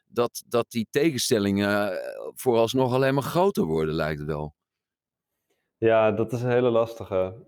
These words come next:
Speaker 2: En als het neer-, als het bij, even kijkend naar het,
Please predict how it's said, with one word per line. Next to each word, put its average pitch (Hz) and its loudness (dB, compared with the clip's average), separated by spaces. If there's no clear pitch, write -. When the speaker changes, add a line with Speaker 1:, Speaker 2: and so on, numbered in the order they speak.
Speaker 2:
En 104 -4
als 107 -4
het 110 -10
neer-, 120 0
als 110 0
het 110 -8
bij, 110 2
even 110 0
kijkend 123 0
naar 110 0
het, 107 0